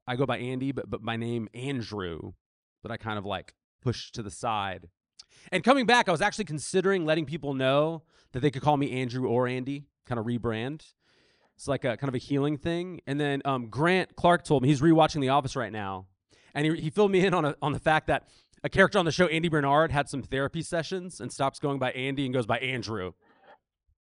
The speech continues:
And so, like, I'm bailing on that, you know what I mean? Like, that caused me to rethink m-, my Andrew. I had a few spiritual direction <laughs> sessions, got a new name. Um, it's like, "I think you just watched The Office." Um, so,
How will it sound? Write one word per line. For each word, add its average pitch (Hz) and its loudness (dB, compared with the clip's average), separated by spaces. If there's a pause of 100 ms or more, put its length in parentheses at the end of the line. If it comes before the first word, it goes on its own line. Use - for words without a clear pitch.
(140)
And 151 -8
so, 185 2
like, 170 4
I'm 180 2
bailing 143 4
on 113 -4
that, 95 -6
you 120 -4
know 123 -2
what 117 0
I 117 -4
mean? 117 -4
Like, 113 -2 (1000)
that 156 -2
caused 185 8
me 190 2
to - 2
rethink 165 4
m-, 143 -12 (100)
my 139 -2
Andrew. 147 0
I 147 4
had 180 8
a - -2
few 175 2
spiritual 170 0
direction 170 2
<laughs> - -
sessions, - -4
got 139 -2
a 139 -2
new 139 -2
name. 135 -2 (460)
Um, 117 -2
it's 104 -14
like, 113 -4
"I 123 -6
think 220 -8
you 302 -4
just 202 -6
watched 117 -4
The 120 -2
Office." - -6
Um, 95 -8 (240)
so, 87 -10